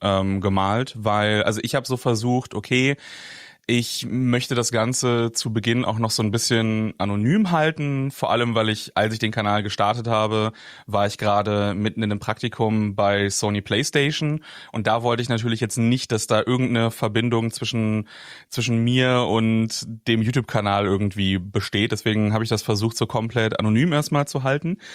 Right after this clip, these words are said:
und hatte sie gefragt, weil sie auch kurz davor ihre, ähm, Diplomarbeit gemacht hat und für diese Arbeit hat sie so ein, das war irgendeine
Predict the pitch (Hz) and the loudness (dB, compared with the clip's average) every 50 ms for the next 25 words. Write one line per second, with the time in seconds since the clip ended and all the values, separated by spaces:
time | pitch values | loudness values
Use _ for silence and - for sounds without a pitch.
0 | - - - - - - - 117 117 127 127 - 139 123 107 110 127 151 151 151 | -16 -16 -18 -18 -10 -4 -2 0 0 0 0 0 0 0 0 0 0 0 0 0
1 | 147 - - 117 107 117 139 170 180 - - - 113 110 113 113 117 117 120 120 | -2 -2 0 0 2 2 2 0 -2 -4 -8 -6 -2 0 2 4 4 4 4 4
2 | 120 123 120 120 127 127 - - _ - - 107 101 104 113 123 135 - - 120 | 2 2 2 0 -2 -6 -10 -16 _ -10 -8 -8 -6 -4 -2 -2 0 2 2 2
3 | 120 123 123 120 - - - 131 135 131 - - 120 117 - - 127 120 127 127 | 2 2 2 0 -2 -4 -2 -2 -2 0 0 -2 -2 -2 0 0 2 2 2 2
4 | 131 - 117 117 123 120 110 117 113 113 113 113 110 - - - - - - - | 2 0 0 0 0 2 2 2 2 2 2 0 -2 -6 -12 -20 -20 -20 -20 -20
5 | - _ - 113 110 107 107 107 107 104 104 101 101 113 - - 131 156 160 135 | -14 _ 0 2 2 4 2 2 0 0 0 0 -2 -2 0 0 0 2 2 0
6 | 113 113 107 107 - - 113 104 101 107 - - - 120 131 - - - 110 110 | 2 0 0 -2 -2 -2 -2 0 0 -2 -2 -2 -2 0 0 -2 -2 -2 -2 -2
7 | 107 - - 110 107 107 107 101 107 110 110 113 110 80 101 113 113 120 117 117 | -2 0 0 2 2 2 2 0 -2 -2 0 0 2 2 2 2 2 0 0 0
8 | - 120 - - - 113 107 98 110 107 107 110 107 107 110 107 - - - - | -2 -4 -4 -4 -2 -2 0 0 2 2 2 2 2 0 -2 -2 -6 -12 -20 -20
9 | - - - - 101 - 117 110 120 - 131 135 147 - 139 131 127 127 123 123 | -20 -12 -8 -6 -2 0 0 0 2 2 2 0 2 2 2 2 4 4 4 2
10 | 123 120 107 | 2 0 -2